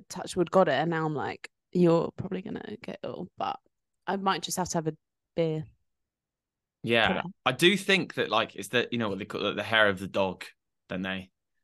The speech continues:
Speaker 1: Yeah.
Speaker 2: Um, to get back on it. But
Speaker 1: Exactly.
Speaker 2: I think we, I think we need a full coat, full fluffy coat of the dog. Just
Speaker 1: Yeah,
Speaker 2: to
Speaker 1: I've
Speaker 2: keep
Speaker 1: got
Speaker 2: us
Speaker 1: my two dogs
Speaker 2: taking
Speaker 1: with me
Speaker 2: over.
Speaker 1: today, and, uh, they look a lot, well, they're actually both sound asleep. So I was gonna say they
Speaker 2: Yeah.
Speaker 1: look a lot better than I do, but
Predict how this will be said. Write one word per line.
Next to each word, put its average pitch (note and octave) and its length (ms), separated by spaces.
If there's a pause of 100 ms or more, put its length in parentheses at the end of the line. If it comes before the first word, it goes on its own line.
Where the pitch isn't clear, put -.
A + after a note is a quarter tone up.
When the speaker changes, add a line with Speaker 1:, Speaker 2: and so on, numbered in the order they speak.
(200)
Speaker 1:
Yeah. E3 400
Speaker 2:
Um, F#2 100 (460)
to - 80
get - 160
back F#2+ 180
on G2+ 100
it. F2 120
But G#2+ 140
Speaker 1:
Exactly. - 140 (480)
Speaker 2:
I - 60
think B2 160
we, A2 60
I F#2+ 80
think A#2 140
we G#2+ 60
need A2 120
a G2+ 40
full - 280
coat, G2+ 420
full G#2+ 320
fluffy G2+ 520
coat F#2+ 260
of - 80
the F#2 80
dog. F#2+ 360 (440)
Just G3 80
Speaker 1:
Yeah, E3+ 100
Speaker 2:
to F3 80
Speaker 1:
I've E3 40
Speaker 2:
keep F#3 180
Speaker 1:
got A3+ 140
Speaker 2:
us - 40
Speaker 1:
my F#3+ 320 (160)
two - 160
dogs E3 240
Speaker 2:
taking F#3+ 80
Speaker 1:
with F#3+ 100
me E3 60
Speaker 2:
over. E3 80
Speaker 1:
today, E3+ 520 (220)
and, E3+ 400
uh, F3+ 280 (340)
they F3+ 140
look E3 160
a F3 60
lot, - 280 (120)
well, E3+ 200
they're D#3+ 160
actually D3 200
both C#3 180
sound D3+ 240
asleep. - 320
So - 100
I D3+ 40
was D#3+ 80
gonna F3+ 80
say E3+ 140
they D#3+ 100
Speaker 2:
Yeah. D#3+ 60
Speaker 1:
look D#3+ 100
a F#3 40
lot - 140
better - 160
than D3 100
I C#3+ 140
do, - 240
but - 220